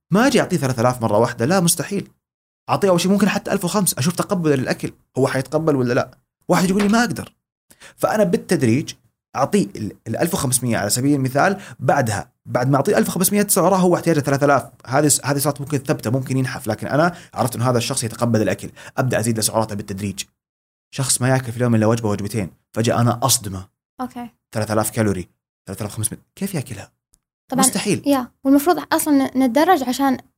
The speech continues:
Speaker 2: سعة المعدة تزيد. ممكن.
Speaker 1: آه، مش سعة المعدة تزيد بحجم أنه أنت تتقبل الأكل، تتقبل الروتين الجديد.
Speaker 2: أوكي.
Speaker 1: فجأة أنت تاكل وجبة وجبتين باليوم، بعدين كذا صار في شوفان، صار في باستا، صار في، آه، عندك دجاج، عندك، صار عندك مثلًا دهون صحية، peanut butter،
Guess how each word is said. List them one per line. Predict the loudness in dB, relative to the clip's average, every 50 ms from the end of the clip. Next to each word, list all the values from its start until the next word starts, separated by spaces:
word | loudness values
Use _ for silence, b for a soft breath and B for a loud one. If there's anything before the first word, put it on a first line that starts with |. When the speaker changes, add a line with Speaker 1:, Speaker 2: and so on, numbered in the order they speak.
| _ -20 -20 -12 -6
Speaker 2:
سعة | -2 0 0 2 2 0 2 2
المعدة | 4 4 4 4 2 2 2
تزيد. | 0 -2 -4 -4 -4 -6 -6 -10 -18 -20 _ _ _ _ _ _ _ -2
ممكن. | 0 2 2 4 4 4
Speaker 1:
آه، | 4
مش | 4 4 4 4
سعة | 2 2 2 2
المعدة | 2 2 2 4 4 2 2
تزيد | 2 0 -2 -2
بحجم | -2 -2 0 0 2 2 2
أنه | 2 4 2 2 0 -2 -6 _ _ _ _ _ _ _ -6
أنت | -4 -2
تتقبل | -2 -2 -2 -2 -2 0 2 2 0
الأكل، | 0 -2 -4 -6 -8 -12
تتقبل | -12 -10 -6 -4 -4 -4 -2 -2 -2
الروتين | 0 0 -2 -2 -2 0 0 0
الجديد. | 0 0 -2 -4 -4 -4 -4 -6 -6 -12 _ _ -16
Speaker 2:
أوكي. | -16 -16 -14 -16 -20 -20 _ _ _ _ -2
Speaker 1:
فجأة | 0 0 2 2 2 0
أنت | 0 -2 0
تاكل | 0 -2 0 0 0
وجبة | 0 0 0 0
وجبتين | 0 0 0 -2 -2 -2 0 0
باليوم، | 2 2 2 2 2 0 -2
بعدين | -4 -4 -4 -4 -2 0 0 2 2 2 0 -2 -4
كذا | -4 -2 0 0 0 0 -2 -6 -16 _ _ _ _ _ _ _ _ _ -4
صار | 0 0 0 -2 -4
في | -8 -8 -6
شوفان، | -6 -8 -8 -8 -2 0 2 2 4
صار | 2 2 0 -2 -4
في | -4 -6 -4
باستا، | -2 0 0 2 0 0 0 0
صار | 0 2 2 0 -2
في، | -2 -2 0 0 0 0 B B B B B B
آه، | 0 0 2 2 0 0 -2
عندك | -2 0 0 0 -2 -4
دجاج، | -6 -6 0 2 4 4 4 4 2 2
عندك، | 0 -2 -2
صار | -2 -2 -2
عندك | -2 -2 -4 -4
مثلًا | -4 -4 -4 -4 -4
دهون | -4 -4 -2 -2
صحية، | -2 -2 -4 -4 -4 -2 0 0 0
peanut | 0 0 0 -2 -4 -4 -6
butter، | -6 -4 -4 -4 -4